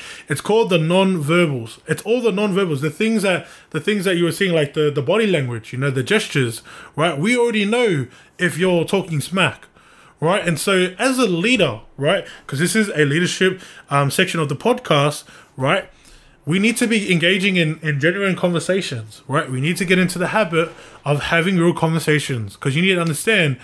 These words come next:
that the people that you're talking to, they're people, right? They're literally real people. And so we need to treat them like real people. And so that's the first tip into building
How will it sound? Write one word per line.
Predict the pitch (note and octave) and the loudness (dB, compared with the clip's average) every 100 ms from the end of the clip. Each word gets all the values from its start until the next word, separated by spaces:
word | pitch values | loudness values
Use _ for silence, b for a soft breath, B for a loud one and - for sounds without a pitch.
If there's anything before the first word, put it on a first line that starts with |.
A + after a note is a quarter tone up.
| B B B | B B B
that | C3+ C3+ - - _ | 0 0 0 -14 _
the | B2 C3 | -6 -6
people | - C4 C4+ | -2 0 2
that | A3 | 2
you're | F3 E3 D#3 B2 | 4 2 2 0
talking | A3+ B3 A#3+ | 0 2 0
to, | - D3+ | 2 0
they're | C3 F#3 | 0 -2
people, | F#3 A3+ A3+ A#2+ A2+ b b b - | 0 -2 0 -6 -8 b b b -2
right? | E3 | 0
They're | D3+ F3 | 2 2
literally | G3+ A#3 A3 D#3 B2+ | 2 2 2 2 2
real | C3 E3+ F#3+ | 0 2 2
people. | F#3 - G3 F3+ A#2+ A2 B B B | 0 0 -2 -2 -10 -10 B B B
And | D3 | -4
so | F#3+ F#3+ | 0 2
we | A#3+ | 2
need | |
to | A#3 | 2
treat | F#3 B3 B3+ | 2 0 2
them | F#3 C#3+ B2+ - B B | 2 0 -2 -10 B B
like | D3 D3 D3 | 0 0 2
real | D3+ D3 | 0 0
people. | D#3 D3 A#2 B2+ | -2 -4 -6 -6
And | C#3 | -2
so | F#3 F3 - B B | 0 0 -2 B B
that's | G3+ A3 | -2 0
the | A#3 | -2
first | - G#3+ A3+ - | 0 -2 -2 -2
tip | F3+ F#3 - B B | -2 -2 -12 B B
into | D#3+ C#3+ D3 | -4 0 -2
building | C3+ E3+ F#3+ G3 G3 | 2 2 4 2 0